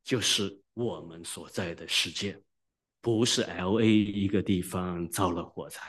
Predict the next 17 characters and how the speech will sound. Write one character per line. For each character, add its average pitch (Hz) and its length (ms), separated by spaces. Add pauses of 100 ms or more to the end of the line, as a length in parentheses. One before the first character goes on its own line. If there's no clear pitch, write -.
(520)
是 104 80
全 - 600
世 90 300
界 85 520 (1120)
早 95 280
就 90 340 (180)
在 90 180
一 90 220
片 92 520
残 - 400
疾、 80 240 (260)
一 104 240
片 90 460
废 104 240
墟 82 240
中 - 180
间。 - 120